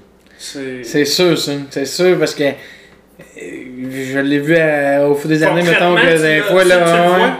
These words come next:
Speaker 1: euh,
Speaker 2: Ouais.
Speaker 1: avec la, la
Speaker 2: Mm.
Speaker 1: façon d'agir des chevaux ?
Speaker 2: Ouais, je suis sûr. Parce que quand il se pogne, tu sais, comme, tu sais, je vais te donner des exemples, là,
Speaker 1: Ouais.
Speaker 2: c'est, je vais donner, euh, Pascal Francis, il se pogne, là,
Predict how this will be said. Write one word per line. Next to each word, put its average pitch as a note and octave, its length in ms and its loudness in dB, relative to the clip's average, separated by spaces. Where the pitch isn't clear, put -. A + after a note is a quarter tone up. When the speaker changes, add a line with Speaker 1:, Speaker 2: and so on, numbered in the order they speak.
Speaker 1:
euh, F3+ 260 2
Speaker 2:
Ouais. E3+ 60 0
Speaker 1:
avec F3+ 200 -2
la, F#3 240 2
la E3+ 80 0
Speaker 2:
Mm. D#3 40 -4
Speaker 1:
façon F3+ 300 0
d'agir F#3+ 380 -2
des F#3 120 -4
chevaux ? A#3 260 -10
Speaker 2:
Ouais, D3 160 -2
je - 60 -20
suis - 120 -12
sûr. E3 280 -2
Parce C#3 160 -4
que E3 100 0
quand G#3+ 160 2
il F#3+ 100 -8
se - 140 -10
pogne, A3 460 0
tu D#3 300 -12
sais, G3+ 160 -2
comme, D#3+ 640 -2
tu - 380 -18
sais, C#3 180 -6
je A#2+ 200 -10
vais A#2 60 -6
te A2 100 -16
donner A#2+ 220 -10
des C3 240 -6
exemples, D3+ 420 -6
là, E3 120 2
Speaker 1:
Ouais. D3 60 0
Speaker 2:
c'est, C#3 60 -6
je B2+ 60 -6
vais C3 60 -2
donner, D3+ 520 2
euh, C3+ 680 -2
Pascal C#3+ 500 0
Francis, D3+ 640 -6
il D3+ 120 -2
se - 160 -10
pogne, G3+ 320 2
là, G3+ 220 -2